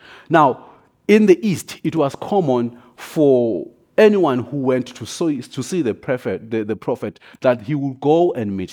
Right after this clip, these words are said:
the prophet. We see that in the first book of Samuel, chapter nine, when,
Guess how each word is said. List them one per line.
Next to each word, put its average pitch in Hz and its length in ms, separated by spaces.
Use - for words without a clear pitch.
the - 60
prophet. - 520
We 110 120
see 135 280
that 117 340
in 110 140
the 104 80
first 123 400
book 117 160
of 110 160
Samuel, 165 360
chapter - 340
nine, 113 400
when, 131 600